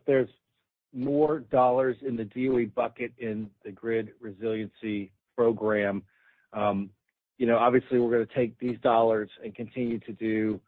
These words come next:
additional work. Uh, those were discrete projects that were approved with the D O E and are earmarked across our various states, uh, some of which is for wildfire, some of it is in technology development. Um,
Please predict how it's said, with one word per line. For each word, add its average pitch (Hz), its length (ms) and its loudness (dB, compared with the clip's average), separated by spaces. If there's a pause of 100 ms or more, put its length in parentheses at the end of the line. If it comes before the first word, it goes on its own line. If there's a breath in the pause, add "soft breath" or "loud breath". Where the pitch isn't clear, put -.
(280)
additional 117 560 2
work. 110 340 2 (160)
Uh, 110 200 0 (120)
those 139 280 6
were 123 200 4 (180)
discrete 135 520 -2 (100)
projects 113 600 0 (180)
that 117 220 2
were 113 220 2
approved 113 560 2 (420 soft breath)
with 107 120 -2
the 110 80 4
D 113 220 4
O 113 120 6
E 110 100 6
and 104 80 0
are 120 80 -2
earmarked 117 760 4
across 113 460 0
our 113 140 2
various 110 400 2 (260)
states, 113 340 4 (520 soft breath)
uh, 113 80 0 (200)
some 143 140 6
of 123 80 6
which 117 260 2
is 113 200 -4
for 120 140 6
wildfire, 110 720 2 (100)
some 117 120 0
of 110 120 -2
it 110 160 2
is 107 180 -4
in 104 140 -10
technology 113 600 0
development. 110 640 2 (240)
Um, 104 360 -2